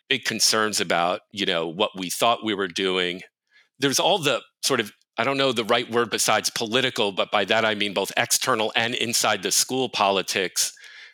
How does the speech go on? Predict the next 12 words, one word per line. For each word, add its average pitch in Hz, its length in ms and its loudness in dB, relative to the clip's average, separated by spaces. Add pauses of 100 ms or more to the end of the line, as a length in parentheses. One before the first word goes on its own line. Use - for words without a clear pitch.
that 120 100 2
has 117 160 0
changed 131 540 0
what 117 120 2
it 95 100 -6
means 131 340 0
to 120 100 -4
be 104 160 -2
one 95 220 0
of 87 100 -4
these 92 160 -4
schools. 95 600 -4